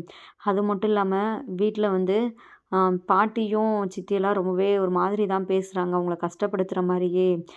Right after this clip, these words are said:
சீக்கிரமே இந்த பிரச்சனையெல்லாம் முடிச்சு வச்சாதான் அவங்க ரொம்பவே சந்தோஷம் ப-, சந்தோஷமா இருப்பாங்க அப்படின்னு சொல்லிட்டு விஜய் வந்து ரொம்பவே வந்து எமோஷனலா வந்து பேசுறாரு. உடனே நிவின் இருந்துகிட்டு, "நான் வேணா காவிரியோட ஃபேமிலியை என்னோட வீட்டுக்கு அழைச்சிட்டு போகவா?" அப்படின்னு வந்து சொல்றாங்க. "இல்ல வேணாம்,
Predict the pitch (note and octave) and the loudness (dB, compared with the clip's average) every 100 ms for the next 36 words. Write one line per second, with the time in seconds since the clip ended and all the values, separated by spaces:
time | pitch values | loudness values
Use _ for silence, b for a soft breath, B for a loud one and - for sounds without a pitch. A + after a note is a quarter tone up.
0 | B B - A3 A3 G3 G3+ G#3+ F#3+ F#3+ | B B -4 -2 0 -2 -2 -2 -2 -2
1 | F#3 G3+ G3+ G3 G3 F#3 G3 G3+ F#3+ F#3 | -2 -2 -2 -2 0 -2 -2 -2 -2 -2
2 | F3 F#3 F3+ F3 F3 F3 F3+ F#3 F3+ F3+ | 0 0 0 0 -2 -2 -2 -2 -2 -2
3 | F#3+ G3 F#3 F#3 F#3 - F3+ F#3 F#3+ F#3+ | -4 -4 -2 -2 -4 -4 -4 -2 -2 -4
4 | F3+ F3+ E3+ F3+ F3 - B B B - | -4 -4 -2 0 -2 -6 B B B -2
5 | F#3+ F#3+ F#3+ F#3 F3+ G3 F#3 F#3 G3+ G3 | 0 0 0 0 0 0 0 0 0 0
6 | F#3 F3+ F3 F3 F#3+ F3+ F#3 F3+ F3 F3+ | 0 0 0 0 0 2 2 0 -2 -4
7 | G3+ F#3 F3 E3+ F3 F#3 F3+ F3 E3+ F#3 | -4 -2 -2 -2 -2 -2 -2 -4 -2 0
8 | A#3+ B3 B B - G#3 A3 A3 G3+ G3+ | -2 -6 B B -4 0 0 0 0 0
9 | A3 G3+ F#3 F3 F#3 A3+ A#3 b b - | 0 0 0 0 0 0 -4 b b -4
10 | G3+ A3 G#3+ G#3+ A3 A3 G#3+ F#3+ G3+ G3 | 0 2 0 0 0 0 0 0 0 0
11 | F#3+ G3 F#3+ F#3 G3 G3 F#3 F#3+ F#3+ F#3+ | -2 0 0 0 0 0 0 0 -2 -4
12 | F3+ F#3+ F3 F#3 F#3+ F3+ F3+ F3 F3+ F3+ | -2 -2 -2 0 -2 0 -2 0 0 0
13 | F3 F3 F3 F3+ F#3 E3+ E3+ F3 G3 F3+ | 0 -2 -2 -4 -2 -2 -2 -2 -2 -2
14 | F3 F3 F3+ F3 | -2 -2 0 -2